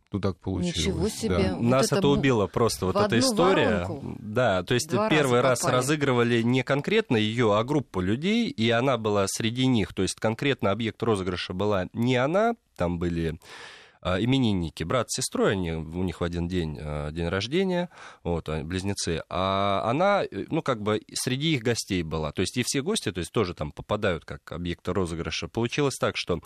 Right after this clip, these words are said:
Speaker 3: а тут второй розыгрыш, вот этот, а, м, с убийством, это уже персонально на неё рассчитан.
Speaker 2: Ну,
Speaker 3: То есть
Speaker 2: хорошо, что дальше было с этой парой?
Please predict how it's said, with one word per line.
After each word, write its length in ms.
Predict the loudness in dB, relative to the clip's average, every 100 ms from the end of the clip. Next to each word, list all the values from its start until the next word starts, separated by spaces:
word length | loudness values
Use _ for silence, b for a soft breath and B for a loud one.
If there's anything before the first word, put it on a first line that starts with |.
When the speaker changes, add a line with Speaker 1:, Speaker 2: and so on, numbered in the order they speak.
| B B
Speaker 3:
а 100 | -4
тут 240 | 0 -2 -2
второй 360 | -8 -2 0 2
розыгрыш, 480 | 2 2 0 -2 -4
вот 180 | -2 -2
этот, 300 | -2 -6 -4
а, 460 | -2 0 0 -2
м, 560 | -2 -2 -2 -2 -2 -4
с 80 | -4
убийством, 440 | -4 -2 -2 -2 -2
это 200 | 0 2
уже 140 | 0
персонально 580 | -2 -2 0 2 2 2
на 100 | 0
неё 260 | 0 0 0
рассчитан. 500 | 0 -4 -10 -8 -4
Speaker 2:
Ну, 40 |
Speaker 3:
То 80 | 2
есть 100 | 4
Speaker 2:
хорошо, 220 | 2 0
что 280 | -4 0 2
дальше 400 | 4 2 2 -2
было 260 | 0 2 2
с 120 | 0
этой 220 | -2 -2 0
парой? 400 | -2 -2 -4